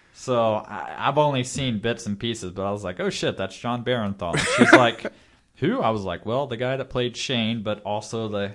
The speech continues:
Speaker 1: actor that does Netflix Punisher." And she's like, "Oh, okay."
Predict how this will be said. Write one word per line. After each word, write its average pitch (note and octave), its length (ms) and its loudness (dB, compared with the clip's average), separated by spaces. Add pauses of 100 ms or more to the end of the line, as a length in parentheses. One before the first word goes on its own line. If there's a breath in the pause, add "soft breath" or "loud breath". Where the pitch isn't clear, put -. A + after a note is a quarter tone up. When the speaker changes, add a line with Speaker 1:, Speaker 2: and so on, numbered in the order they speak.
(160)
Speaker 1:
actor G#2 420 0
that F#2+ 220 -8
does F#2+ 400 -4
Netflix G2 640 -6
Punisher." G2 500 -4
And E2 160 -10
she's F#2+ 240 -10
like, E2 300 -14 (640)
"Oh, G#3 260 4
okay." A2 300 -6